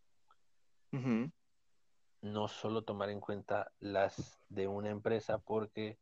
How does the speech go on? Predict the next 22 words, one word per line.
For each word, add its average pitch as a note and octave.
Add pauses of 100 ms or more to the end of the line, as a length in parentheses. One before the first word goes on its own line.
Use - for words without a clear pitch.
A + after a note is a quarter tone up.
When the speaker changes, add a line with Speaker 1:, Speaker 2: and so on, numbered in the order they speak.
(680)
Speaker 2:
hay A2+
muchas A2
más G2+
cosas -
que -
están F2
sucediendo F2
para E2
que -
esa F2+
empresa E2
funcione. F#2 (2750)
Entonces, G#2+ (1200)
por G#2+
eso A2 (1040)
no F#2+
se G2
puede F#2
hacer F2+
desde E2
la F#2+
empresa. A2+